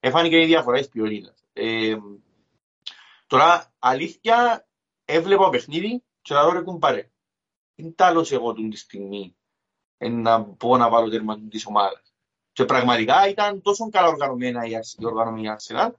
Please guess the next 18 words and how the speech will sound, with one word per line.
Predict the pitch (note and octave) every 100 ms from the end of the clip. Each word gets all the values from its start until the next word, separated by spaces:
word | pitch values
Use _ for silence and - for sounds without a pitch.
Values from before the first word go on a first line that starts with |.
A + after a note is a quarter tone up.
| _ _ _ _
που | F3+
αν | F3
θυμάσαι | E3+ F#3 G3+
στο | D#3+ D3+
ημίχρονο | D3 E3+ F#3+ G3
μιλούσαμε | D#3+ C#3 E3+ D#3 C#3 A#3+ -
και | A#3+
λέω | A#3 A#3+
σου | A#3
ότι, | A3+ A3+
«Ρε | A3+
κουμπάρε, | A3 G#3+ E3+ - _ _ _ _
αν | - A#2+ C#3+
είσαι | G3+ A3
και | - -
κάτι | D#3+ E3+ E3
της | D#3+ C#3
μπροστά, | B2 A#2+ - A2 G2+